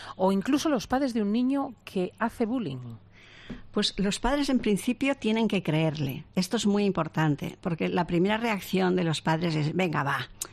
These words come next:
Speaker 2: ¿qué, qué, qué dices? Esto no, te lo estás inventando, o no pasa nada, no tiene importancia". Lo importante es, es darle, darle, mm, o sea, credibilidad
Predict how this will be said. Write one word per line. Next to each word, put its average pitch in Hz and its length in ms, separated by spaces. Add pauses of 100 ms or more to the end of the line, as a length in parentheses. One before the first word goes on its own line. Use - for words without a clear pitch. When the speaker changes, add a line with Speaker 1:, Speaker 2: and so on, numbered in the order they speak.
Speaker 2:
¿qué, 175 180
qué, - 180
qué 185 180
dices? 147 440
Esto 214 280
no, 175 280 (280)
te 185 80
lo 175 80
estás 214 220
inventando, 160 680
o 196 80
no 214 140
pasa 175 280
nada, 160 520 (240)
no 202 140
tiene 170 200
importancia". 165 760 (300)
Lo 190 100
importante 247 520
es, - 260
es 185 400
darle, 175 640 (640)
darle, 175 380 (140)
mm, 156 360 (280)
o 143 60
sea, 156 280
credibilidad 170 720